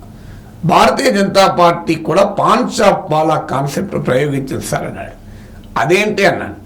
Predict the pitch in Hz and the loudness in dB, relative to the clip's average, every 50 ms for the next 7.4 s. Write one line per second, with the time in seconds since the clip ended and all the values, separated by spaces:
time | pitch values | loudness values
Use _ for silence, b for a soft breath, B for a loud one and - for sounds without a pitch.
0 | B B B B B B B B B B B - - 139 156 196 226 247 - - | B B B B B B B B B B B -4 0 2 4 6 6 4 4 2
1 | 269 294 294 - - - 180 190 190 190 185 185 185 175 - - - 151 156 156 | 2 4 4 4 2 2 2 2 2 2 2 0 -2 -2 -4 -2 0 0 0 0
2 | 156 - - 214 214 - - 151 151 165 175 196 196 175 - - - 165 - - | 0 -2 -2 -2 -2 -2 -2 -2 0 2 4 4 4 4 2 -2 -4 -4 -2 0
3 | 127 139 139 - - 131 123 123 127 135 139 139 123 117 123 135 - - - 170 | -2 -2 -2 -4 -4 -2 -2 0 0 0 -2 -2 -2 -2 -4 -4 -4 -2 0 0
4 | 160 147 - - 127 120 117 - - - - - 135 135 156 180 180 175 - - | 0 0 -2 -4 -4 -4 -6 -8 -12 -10 -6 -4 -2 0 2 2 2 2 0 -4
5 | - 95 - - 87 - - - - - B B B B B B B B - - | -10 -10 -12 -14 -14 -14 -16 -18 -20 -20 B B B B B B B B -10 -4
6 | 123 139 175 170 175 170 165 202 233 - 156 156 147 - - - - - - 151 | -2 0 2 2 2 2 2 2 0 0 0 -2 -4 -6 -8 -12 -10 -6 -4 -2
7 | 147 147 143 143 143 139 139 | 0 0 0 0 0 -2 -2